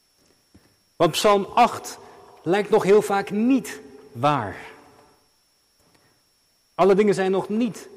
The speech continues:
aan ons mens onderworpen. Ja, we proberen heel veel dingen eronder te krijgen. En het lijkt aardig gelukt om corona uiteindelijk eronder te krijgen.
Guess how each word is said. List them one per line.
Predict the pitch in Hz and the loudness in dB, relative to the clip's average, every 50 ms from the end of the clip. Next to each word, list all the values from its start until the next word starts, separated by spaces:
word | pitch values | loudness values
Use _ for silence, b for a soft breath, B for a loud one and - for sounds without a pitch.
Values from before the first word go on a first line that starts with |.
| - - - _ _ _ _ _ _ | -20 -20 -20 _ _ _ _ _ _
aan | - 151 165 | -12 -6 -2
ons | 180 180 165 131 110 | 0 0 0 -2 -2
mens | 151 156 165 160 143 - - | -4 -4 -2 -4 -4 -6 -8
onderworpen. | 147 156 147 143 127 143 143 131 - 131 131 | -8 -6 -6 -4 0 0 0 0 0 -2 -4
Ja, | 147 | -2
we | 156 180 | -2 -2
proberen | 175 185 170 165 190 196 180 160 | -2 -2 -2 0 0 0 0 0
heel | 165 196 190 | -2 -4 -4
veel | 165 156 | -4 -4
dingen | 170 180 180 165 156 | -4 -4 -2 -4 -6
eronder | 151 165 208 214 185 170 | -6 -4 -2 0 0 -2
te | - 131 | -2 -4
krijgen. | - - 139 131 131 127 127 123 - 180 196 B B B B B B B B B B B _ _ _ _ _ _ _ _ _ _ _ _ _ _ _ _ _ _ _ _ - - _ _ | -6 -6 -4 -2 -2 -4 -6 -8 -10 -10 -12 B B B B B B B B B B B _ _ _ _ _ _ _ _ _ _ _ _ _ _ _ _ _ _ _ _ -20 -20 _ _
En | - 127 | -14 -10
het | 123 117 | -6 -2
lijkt | 135 147 160 156 - - | 0 0 0 0 0 -2
aardig | 151 156 160 151 139 123 - | -2 -2 -2 0 -2 -4 -4
gelukt | 143 139 139 151 147 151 | -2 0 0 0 0 -2
om | 151 143 131 - | -4 -4 -4 -4
corona | - 139 123 127 135 147 151 147 143 | -4 -2 0 2 2 2 0 -2 -4
uiteindelijk | 127 135 - - 143 143 143 135 120 - | -6 -8 -8 -6 -6 -4 -4 -4 -6 -8
eronder | 117 131 160 170 165 131 | -8 -6 -4 -2 -2 -2
te | - 120 | -4 -6
krijgen. | - 135 120 117 117 113 110 - - 82 - | -6 -6 -4 -4 -4 -6 -10 -12 -16 -18 -20